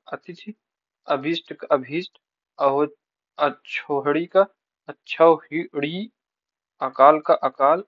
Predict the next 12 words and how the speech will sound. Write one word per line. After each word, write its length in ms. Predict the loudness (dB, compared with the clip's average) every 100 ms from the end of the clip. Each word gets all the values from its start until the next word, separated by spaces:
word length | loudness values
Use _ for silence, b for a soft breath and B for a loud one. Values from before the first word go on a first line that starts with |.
| -8
अभ्यंतरिक 680 | -8 -6 -8 -8 -10 -12 0
का 80 |
अभ्यंतर, 640 | 0 0 -6 -6 -2 -2 -2 _ _ _ _ _ _
अहोरात्रि 640 | -2 0 4 4 4 -6
का 160 | -4 -4 -4 _
अहोरात्र, 540 | -6 2 4 4 2 _ _ _ _ _ _ _ _ _
अहर्निश 880 | -6 -2 -2 -2 -6 -8 -8 -8 -10
का 160 | -6
अहर्निश, 720 | -6 -6 -12 -10 -6 -8 -10 _ _ _ _ -12
अकन 360 | -6 -4 -4
का 140 | 0 0
अंकन, 440 | 0 -2 -2 -2